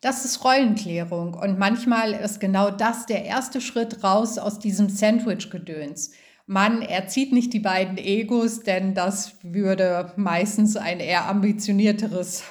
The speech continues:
Projekt, sondern man hört auf, deren Widersprüche automatisch in die eigene Leistungsfähigkeit einzubauen. Vielleicht ist die wichtigste Frage deshalb nicht,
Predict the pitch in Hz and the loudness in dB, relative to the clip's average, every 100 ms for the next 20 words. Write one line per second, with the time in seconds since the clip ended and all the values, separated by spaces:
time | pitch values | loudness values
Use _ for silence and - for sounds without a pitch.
0 | - - 185 170 151 - - - - - | -16 -8 -4 -2 -4 -8 -20 -20 -20 -20
1 | - 214 208 226 220 208 226 208 196 - | -4 2 4 4 4 2 2 2 0 -2
2 | 196 240 240 - 214 208 208 247 254 247 | 0 0 -2 -4 0 2 2 2 2 0
3 | - 240 226 233 - 208 214 202 185 214 | -2 -2 0 0 -2 -4 -2 -2 0 -2
4 | 240 214 - 196 190 - 226 240 226 190 | -2 -6 -4 -6 -4 -4 0 2 2 2
5 | 170 240 - 170 165 170 - 160 151 - | 0 -2 -4 -6 -6 -8 -10 -10 -10 -14
6 | - 156 156 - - 170 170 170 170 - | -12 -10 -10 -12 -8 -6 -6 -8 -10 -8
7 | 147 - 170 170 _ _ _ _ - 214 | -6 -6 -8 -12 _ _ _ _ -6 0
8 | 202 226 - - 208 226 208 240 - 254 | 2 2 0 -6 -4 -2 0 -2 -2 -4
9 | - - 214 - 208 208 208 202 202 208 | -4 -8 -10 -2 0 2 0 0 -2 0
10 | 185 190 196 190 196 - | -2 0 0 0 0 -6